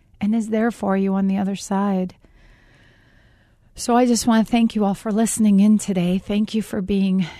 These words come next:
you know, gracious with me. And if you're walking through something so difficult, I would just encourage you, just get quiet and sit and let the Lord just be with you.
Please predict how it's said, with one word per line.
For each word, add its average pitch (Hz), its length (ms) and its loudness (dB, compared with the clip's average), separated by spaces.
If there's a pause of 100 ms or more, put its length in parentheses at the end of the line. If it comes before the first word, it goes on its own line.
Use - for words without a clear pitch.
(100)
you 202 140 -2
know, 196 340 -2 (200)
gracious 202 540 -4
with 196 180 -6
me. 202 440 0 (760)
And 190 360 0 (120)
if - 240 -8 (120)
you're 202 160 -8
walking 202 420 -4
through 202 140 -10
something 214 480 -4
so 233 320 -8
difficult, 208 640 -8
I 208 140 -10
would 208 180 -8
just - 240 -14
encourage 240 560 -8
you, 214 200 -4
just - 260 -14
get - 180 -8
quiet 247 440 -6 (460)
and 220 120 -6
sit 233 380 -6
and 214 180 -4
let 226 280 -4 (340)
the 269 100 -6
Lord 233 260 -2
just - 240 -8
be 220 120 -2
with 208 220 -2
you. 208 280 -4